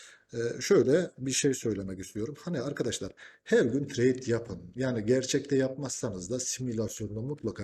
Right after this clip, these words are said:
her gün trade'ler yapın. Ya başarısız olabilirsiniz, bir gün kaybedebilirsiniz, iki gün, hatta üst üste bir hafta bile kayıplar yaşayabilirsiniz. Ama inanın siz her gün bu işi yapmaya devam ettiğiniz sürece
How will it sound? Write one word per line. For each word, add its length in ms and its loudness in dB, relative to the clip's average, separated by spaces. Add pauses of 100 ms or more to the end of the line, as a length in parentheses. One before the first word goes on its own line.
her 160 2
gün 200 -2
trade'ler 480 -6
yapın. 360 -8 (580)
Ya 220 2
başarısız 520 0
olabilirsiniz, 800 0
bir 180 0
gün 240 -4 (100)
kaybedebilirsiniz, 880 0
iki 160 -6
gün, 220 -2
hatta 420 0
üst 260 -2
üste 300 2
bir 100 4
hafta 280 0
bile 200 4
kayıplar 420 2
yaşayabilirsiniz. 1000 2 (400)
Ama 340 2 (380)
inanın 480 0 (140)
siz 380 -4
her 160 6
gün 340 2
bu 160 6
işi 200 2
yapmaya 460 0
devam 360 2
ettiğiniz 440 0
sürece 600 2